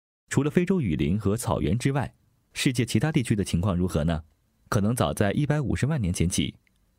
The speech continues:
旧大陆的若干地区就已出现这些可怕的类人猿狩猎者。在中国、爪哇和德国发现的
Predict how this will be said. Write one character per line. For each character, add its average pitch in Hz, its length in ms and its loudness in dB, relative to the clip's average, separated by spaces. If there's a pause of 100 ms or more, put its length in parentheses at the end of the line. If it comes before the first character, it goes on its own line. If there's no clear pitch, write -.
旧 220 180 2
大 143 140 2
陆 113 100 0
的 90 120 0
若 104 120 2
干 131 160 -2
地 98 140 0
区 87 320 0 (120)
就 120 120 2
已 85 100 0
出 131 200 -2
现 120 160 0
这 98 100 2
些 92 280 0
可 - 260 -2
怕 98 180 0
的 85 140 2
类 151 220 0
人 98 180 0
猿 98 120 0
狩 175 200 0
猎 110 120 -2
者。 - 240 -2 (840)
在 85 160 0
中 135 180 0
国、 65 380 -2 (300)
爪 82 180 2
哇 98 240 0
和 - 180 -2
德 110 160 0
国 123 140 0
发 107 180 0
现 101 160 0
的 71 200 0